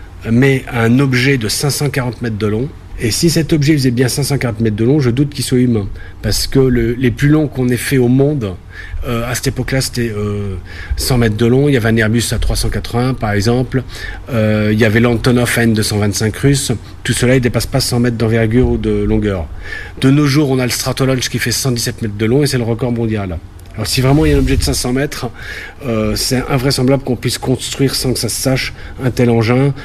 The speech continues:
Il faudrait des hangars géants pour le cacher. Il serait visible. Enfin bon. Donc voilà pour ce qui concerne le dossier, euh, de la place Bonaventure. C'est avec plaisir d'en, d'en discuter.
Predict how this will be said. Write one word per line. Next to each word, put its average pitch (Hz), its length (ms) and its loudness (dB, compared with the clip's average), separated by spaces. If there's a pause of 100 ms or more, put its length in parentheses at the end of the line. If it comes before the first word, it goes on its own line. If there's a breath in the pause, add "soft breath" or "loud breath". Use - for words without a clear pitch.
(120)
Il 117 40 -4
faudrait 120 280 0
des 120 300 4
hangars 120 360 0
géants 123 320 0
pour 113 160 -6
le 107 80 -2
cacher. 131 520 2 (400 loud breath)
Il 117 120 -2
serait 117 240 0
visible. 117 720 0 (340 loud breath)
Enfin 110 220 -4
bon. 107 180 0 (1000 loud breath)
Donc 156 180 4
voilà 165 220 2
pour 151 160 0
ce - 80 -4
qui 156 80 -2
concerne 147 340 2
le 139 100 4
dossier, 135 460 2
euh, 117 220 2
de 113 40 2
la 123 60 4
place 127 440 -2
Bonaventure. 120 600 2
C'est 139 140 -2
avec 120 120 0
plaisir 127 300 2
d'en, 98 960 -2
d'en 110 160 0
discuter. 113 680 0